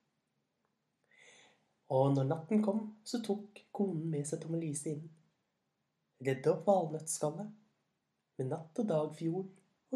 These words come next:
rosenblad. Og Tommelise sov. Men en natt, da kom det gjennom et lite hull i den ene vinduet. Den hoppet inn i rommet hvor Tommelise sov,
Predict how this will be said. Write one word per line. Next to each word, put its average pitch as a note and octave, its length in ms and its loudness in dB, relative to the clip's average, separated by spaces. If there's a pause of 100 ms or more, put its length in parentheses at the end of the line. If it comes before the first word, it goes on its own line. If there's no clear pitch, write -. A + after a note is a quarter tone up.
rosenblad. D3 560 -6 (720)
Og - 80 -20
Tommelise F#3 560 -2
sov. E3+ 300 -4 (1400)
Men D#3+ 240 4 (320)
en C3+ 160 -2
natt, - 320 -14 (640)
da C3 140 0 (560)
kom B2+ 240 -8
det D#3+ 160 -6 (440)
gjennom C3+ 300 -2
et C3+ 100 -6
lite D3+ 240 -6
hull G#3+ 140 4 (520)
i C#3 80 -4
den C3+ 140 0
ene C3+ 160 2
vinduet. D#3 380 -2 (880)
Den C#3+ 160 2
hoppet - 420 -6
inn G3 160 2 (520)
i D#3 100 0
rommet D#3+ 260 2
hvor D#3+ 120 -2
Tommelise D#3+ 500 0
sov, C#3+ 220 0